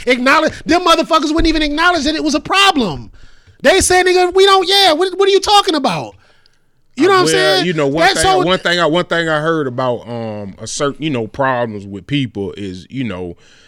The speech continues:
Speaker 2: acceptance is, is the first step. You know what I'm saying?
Speaker 1: Yeah.
Speaker 2: You know, acceptance is, is, is the first step. And, and the hardest thing to do is to look in the mirror. Like, if we gonna talk about police brutality, I mean, shit, we gotta talk about racism.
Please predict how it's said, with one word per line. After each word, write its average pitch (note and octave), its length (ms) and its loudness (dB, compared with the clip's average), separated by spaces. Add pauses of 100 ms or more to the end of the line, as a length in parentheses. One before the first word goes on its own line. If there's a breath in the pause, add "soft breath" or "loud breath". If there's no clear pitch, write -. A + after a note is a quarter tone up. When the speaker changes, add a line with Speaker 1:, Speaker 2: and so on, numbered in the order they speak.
(120)
Speaker 2:
acceptance G2+ 760 -6
is, F#2+ 280 -14
is F#2+ 240 -14
the E2+ 100 -18
first G#2+ 300 -8
step. A#1+ 320 -16 (1040)
You F#2+ 100 -14
know G2+ 80 -8
what G2 60 -8
I'm F#2+ 80 -12
saying? F#2+ 400 -8
Speaker 1:
Yeah. - 140 -6 (140)
Speaker 2:
You A#2+ 140 -8
know, G#2 240 -6
acceptance F#2+ 480 -8
is, F2+ 60 -16
is, F#2 400 -16
is F#2 180 -18
the F#2 60 -18
first A2 300 -10
step. F2+ 200 -14
And, F#2 80 -14
and F#2 220 -12
the F#2 60 -12
hardest B2 360 -4
thing A#2 200 -6
to G#2 100 -8
do G#2 240 -8
is F#2 80 -12
to F2 60 -16
look F#2+ 180 -16
in F2+ 80 -18
the F2+ 40 -16
mirror. E2 380 -16 (400 soft breath)
Like, F#2+ 320 -12
if F#2 140 -16
we A#2 160 -8
gonna A#2 200 -8
talk G#2+ 240 -10
about G2 360 -12 (120)
police G#2+ 300 -8
brutality, G2+ 640 -10
I - 20 -10
mean, G#2 180 -12
shit, G2+ 220 -10
we G#2+ 80 -12
gotta G#2 160 -10
talk G#2+ 240 -10
about A2 260 -10
racism. F2 640 -10